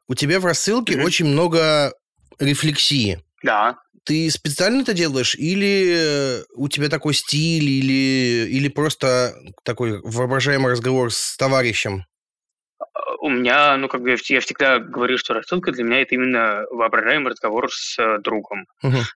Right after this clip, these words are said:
Speaker 2: Там, э, конечно, есть наверняка какая-то польза, а, но в основном, типа, я как я пишу, я сажусь и думаю, что, блин,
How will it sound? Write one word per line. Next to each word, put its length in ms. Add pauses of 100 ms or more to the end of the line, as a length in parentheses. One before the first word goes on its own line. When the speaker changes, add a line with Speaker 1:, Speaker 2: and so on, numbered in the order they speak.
Speaker 2:
Там, 400
э, 200 (360)
конечно, 420
есть 220
наверняка 320
какая-то 320
польза, 460 (300)
а, 500
но 420 (120)
в 120
основном, 380
типа, 140
я 120
как 200
я 80
пишу, 300
я 100
сажусь 420 (580)
и 60
думаю, 300
что, 160
блин, 380